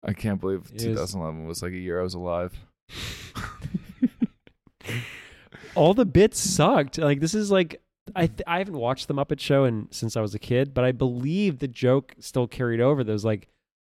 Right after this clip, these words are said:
Speaker 2: none of this is actually very good. The joke is that this is all bad.
Speaker 1: Yeah.
Speaker 2: And everyone's sort of just laughing at
Speaker 1: But The Muppet Show is, like, sketch comedy. It's, like, fucking
Speaker 2: Sketch?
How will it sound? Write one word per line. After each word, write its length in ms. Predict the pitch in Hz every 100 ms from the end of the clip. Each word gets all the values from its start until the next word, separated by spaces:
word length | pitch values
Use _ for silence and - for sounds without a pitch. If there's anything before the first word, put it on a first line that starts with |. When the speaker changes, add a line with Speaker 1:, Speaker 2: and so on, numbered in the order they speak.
| _ _ _
Speaker 2:
none 320 | 120 127 143
of 100 | 147
this 220 | 131 131 123
is 80 |
actually 340 | 117 113 - 117
very 220 | 110 107
good. 500 | 101 131 107 - 127 -
The 80 | 123
joke 340 | 110 135 160
is 80 | 143
that 120 | 120 101
this 160 | 107
is 120 | 110
all 140 | 104 87
bad. 380 | 113 101 85 -
Speaker 1:
Yeah. 260 | 113 113 76 - _ _ -
Speaker 2:
And 100 | 117
everyone's 240 | 110 110
sort 120 | 117 101
of 60 |
just 180 | 98 -
laughing 380 | 98 98 - 98
at 40 |
Speaker 1:
But 100 | 139
The 60 | 202
Muppet 380 | 190 226 339 -
Show 320 | - 214 208
is, 140 | 196 185
like, 160 | 180
sketch 460 | - - - 160 -
comedy. 440 | 147 151 120 73
It's, 200 | 95 -
like, 260 | 117 117 -
fucking 300 | 135 127 143
Speaker 2:
Sketch? 380 | 156 - -